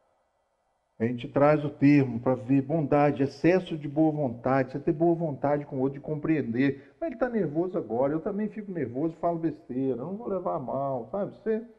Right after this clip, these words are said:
relevar, não tá dentro das possibilidades, né? E aí ele continua, indulgência para com as imperfeições alheias.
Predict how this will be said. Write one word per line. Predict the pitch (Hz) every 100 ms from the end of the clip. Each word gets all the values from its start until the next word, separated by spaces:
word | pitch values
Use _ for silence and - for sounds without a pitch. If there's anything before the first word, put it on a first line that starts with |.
| _ _ _ -
relevar, | 175 196 170 104 131 143 139 127 113
não | 131 165 - _ _
tá | - 190
dentro | 110 135 165 190 151
das | 139 127
possibilidades, | - 147 131 127 107 98 123 135 120 101 113
né? | 147 185 - - _ _ _ _ _ _ _ _ _ 135
E |
aí | 151 147
ele | 175
continua, | 196 190 196 190 156 - -
indulgência | 208 247 247 196 139 190 285 277 254
para | 240 226 226
com | 214
as | 220
imperfeições | 214 196 208 202 190 175 190 190 196
alheias. | 185 135 147 170 131 107 - - -